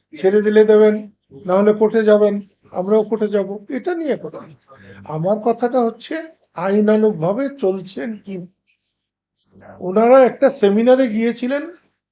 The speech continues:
সে সেমিনারের নাম হচ্ছে মঞ্চ একাত্তর। তো সেখানে কি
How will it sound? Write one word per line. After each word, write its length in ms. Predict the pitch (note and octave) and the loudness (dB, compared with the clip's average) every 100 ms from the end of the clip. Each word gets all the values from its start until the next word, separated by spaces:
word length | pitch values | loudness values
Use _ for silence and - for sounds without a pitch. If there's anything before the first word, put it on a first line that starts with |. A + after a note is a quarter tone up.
| - - _ _ | -20 -20 _ _
সে 120 | - G3 G3 | -4 -2 0
সেমিনারের 600 | G3+ G#3 A3+ A#3+ A#3+ A#3 G#3 | 0 0 2 2 2 0 0
নাম 160 | F#3 G3+ G3+ | 0 0 0
হচ্ছে 300 | G#3+ G#3+ C4+ D#4+ F4+ _ E3+ _ _ G3+ _ _ _ _ - F3+ | -2 -2 -4 -4 -6 _ -20 _ _ -20 _ _ _ _ -18 -4
মঞ্চ 300 | G3+ B3 A#3 - C4+ A#3+ | 0 2 0 0 -2 0
একাত্তর। 400 | - G3+ - D3 C#3 - - G#2 _ _ _ _ _ _ _ _ _ - | 0 0 -2 -10 -10 -20 -20 -20 _ _ _ _ _ _ _ _ _ -10
তো 40 | F#3 - | -8 0
সেখানে 340 | A3 A#3+ C4 C4+ | 2 2 0 -2
কি 100 | - | 0